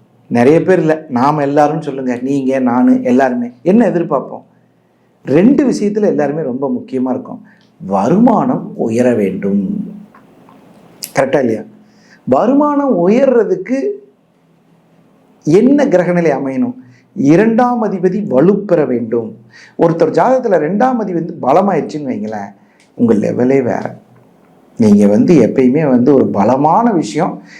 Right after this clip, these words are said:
ரெண்டு கெடக்கூடாதுங்க. சில பேர் பாருங்க, கிராமத்துல சொல்லுவாங்க, "இந்த ரெண்டு கெட்டான் கூட என்ன அவனுக்கு பேச்சு, போயா அந்த பக்கம்" அப்படின்னு சொல்லுவாங்க.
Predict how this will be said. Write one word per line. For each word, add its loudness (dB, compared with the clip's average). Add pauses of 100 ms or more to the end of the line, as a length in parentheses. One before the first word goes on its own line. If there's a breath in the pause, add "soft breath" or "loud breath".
(120 loud breath)
ரெண்டு 4
கெடக்கூடாதுங்க. -4 (360 soft breath)
சில -2
பேர் 0
பாருங்க, -2
கிராமத்துல -6
சொல்லுவாங்க, -2 (380 loud breath)
"இந்த 2
ரெண்டு 2
கெட்டான் 0
கூட 2
என்ன 0
அவனுக்கு -4
பேச்சு, -6
போயா -2
அந்த -8
பக்கம்" -8
அப்படின்னு -14
சொல்லுவாங்க. -12